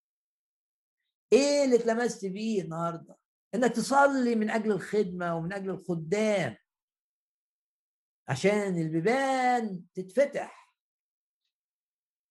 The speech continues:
زي ما بولس طلب انه يصلوا علشان يتفتح له باب للكلام،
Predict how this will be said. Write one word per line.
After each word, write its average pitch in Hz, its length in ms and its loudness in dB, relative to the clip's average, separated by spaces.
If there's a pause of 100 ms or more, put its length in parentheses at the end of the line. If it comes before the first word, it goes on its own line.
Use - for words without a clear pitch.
(680)
زي 185 180 6
ما 180 100 2
بولس 208 360 2
طلب 226 280 2
انه 185 120 -6
يصلوا 220 360 -4
علشان 190 540 -4
يتفتح - 460 -8
له 220 160 0
باب 254 480 0
للكلام، 220 800 -2